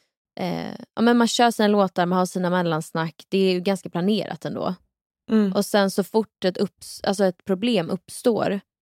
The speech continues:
Speaker 1: så blir man så himla sårbar. Du vet, det tänds upp lite.
Speaker 2: Ja.
Speaker 1: Man, den här distansen man har ändå mellan publiken och sig själv försvinner. Och helt
Speaker 2: Mm.
Speaker 1: plötsligt så blir man så här, men gud.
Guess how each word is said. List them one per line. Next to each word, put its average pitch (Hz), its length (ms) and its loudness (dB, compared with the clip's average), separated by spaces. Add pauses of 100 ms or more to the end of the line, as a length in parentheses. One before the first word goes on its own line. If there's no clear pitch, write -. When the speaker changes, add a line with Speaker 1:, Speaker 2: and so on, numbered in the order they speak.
(280)
Speaker 1:
så - 160 -8
blir 202 220 4
man 185 160 2
så 196 100 -4
himla 185 380 -2
sårbar. 175 640 -2 (160)
Du 208 60 2
vet, 202 100 2
det 214 100 -2
tänds 208 320 -2
upp 226 220 -4
lite. 180 560 2 (440)
Speaker 2:
Ja. 180 220 -4
Speaker 1:
Man, 196 340 2 (260)
den 208 100 4
här 208 100 4
distansen 208 640 0
man 175 120 0
har 180 300 2
ändå 165 300 -4
mellan 170 380 -2
publiken 175 500 -4
och 165 80 -4
sig - 120 -12
själv 175 300 -2
försvinner. 180 800 -4 (260)
Och 196 60 -2
helt 214 100 6
Speaker 2:
Mm. 202 120 4
Speaker 1:
plötsligt 185 440 -4
så - 80 -10
blir 180 220 -2
man 165 160 -4
så 175 120 -6
här, 143 340 -2
men 185 200 -2
gud. 170 260 -4